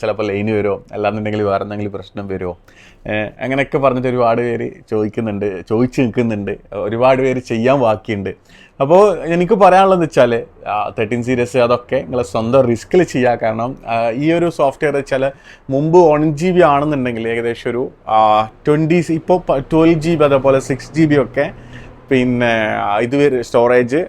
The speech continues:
ആ, വരുന്നുള്ള സോഫ്റ്റ്വെയർ അപ്ഡേഷനാണ് ഇപ്രാവശ്യം ഐ ഒ എസ് ട്വൻറ്റി സിക്സിൽ വന്നത്. അപ്പോൾ ഒരുപാട് ഫീച്ചർ അവർ കൊണ്ടുവന്നിട്ടുണ്ട്. ഓക്കെ, അപ്പോൾ പഴയ ഫോണിനെ അപേക്ഷിച്ചിട്ട് പുതിയ, പുതിയ ടെക്നോളജി ആയിട്ട് ഇപ്പോൾ നാലഞ്ച് വർഷം മുമ്പത്ത് ഇറങ്ങിയ ഫോണും ഇപ്പോഴത്തെ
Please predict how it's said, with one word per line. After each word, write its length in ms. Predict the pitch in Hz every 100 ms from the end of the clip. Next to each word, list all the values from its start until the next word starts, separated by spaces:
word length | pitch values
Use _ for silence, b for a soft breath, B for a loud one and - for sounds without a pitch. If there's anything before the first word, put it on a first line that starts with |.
| - 123
ആ, 20 | 120 120 113
വരുന്നുള്ള 460 | 117 117 135 120 120 113
സോഫ്റ്റ്വെയർ 320 | 104 123 110
അപ്ഡേഷനാണ് 520 | 101 110 - 110 98 98
ഇപ്രാവശ്യം 400 | 104 104 101 107 104
ഐ 60 | 101
ഒ 20 |
എസ് 100 | 98
ട്വൻറ്റി 220 | 101 101 98
സിക്സിൽ 240 | - - 104
വന്നത്. 160 | 95 -
അപ്പോൾ 120 | 135
ഒരുപാട് 460 | 131 147 151 165 165 -
ഫീച്ചർ 340 | 131 - 135 123
അവർ 120 | 120 160 b b b b -
കൊണ്ടുവന്നിട്ടുണ്ട്. 680 | 120 120 127 123 120 101 - -
ഓക്കെ, 200 | 107 - 139 - b b 98
അപ്പോൾ 240 | 98 117 120 113 110 - -
പഴയ 300 | 123 135 156 151
ഫോണിനെ 380 | - 151 156 151 120
അപേക്ഷിച്ചിട്ട് 640 | 131 131 - 120 - 143 214 - - 127
പുതിയ, 200 | 120 123 135
പുതിയ 260 | 135 143 147
ടെക്നോളജി 460 | 139 147 147 143 147 147
ആയിട്ട് 180 | 131 123
ഇപ്പോൾ 160 | 117 131
നാലഞ്ച് 360 | 127 131 135 143
വർഷം 200 | 135 - 131
മുമ്പത്ത് 320 | 123 127 139
ഇറങ്ങിയ 220 | 123 123 120
ഫോണും 300 | 123 110 131 - B B B 127
ഇപ്പോഴത്തെ 400 | - 160 151